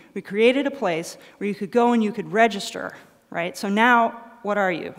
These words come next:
You're not an individual. You're part of a group. You're accountable to what? Not just the earth. You're accountable to your community, right? So every time you go to a store and they say, "Would you like a plastic bag for that?" you could say, "No, thanks."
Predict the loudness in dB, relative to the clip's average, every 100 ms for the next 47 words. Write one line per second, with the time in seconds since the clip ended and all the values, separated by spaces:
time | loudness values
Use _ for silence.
0 | -12 -6 0 0 2 0 -2 -2 -4 -6
1 | -8 -8 -6 -6 -8 -8 -8 -6 -10 -10
2 | -10 -6 -4 -4 -6 -8 -6 -6 -8 -12
3 | -16 _ _ _ _ -6 -4 -4 -4 -4
4 | -8 -6 -2 -4 -4 -10 -20 -20 _ -4
5 | -4 -4 -4 -4 -6 -8 -8 -8 -6 -4
6 | -4 -4 -8 -12 _ _ _ _ _ _
7 | _ _ _ -6 -6 -8 -20 _ _ -8
8 | -2 0 0 -2 0 2 2 2 2 0
9 | 0 -6 -6 -4 -2 -2 -4 -8 -10 -10
10 | -8 -8 -8 -6 -6 -6 -10 -6 -6 -6
11 | -4 -4 -4 -12 -14 -8 -6 -2 -2 -2
12 | -8 -10 -20 -20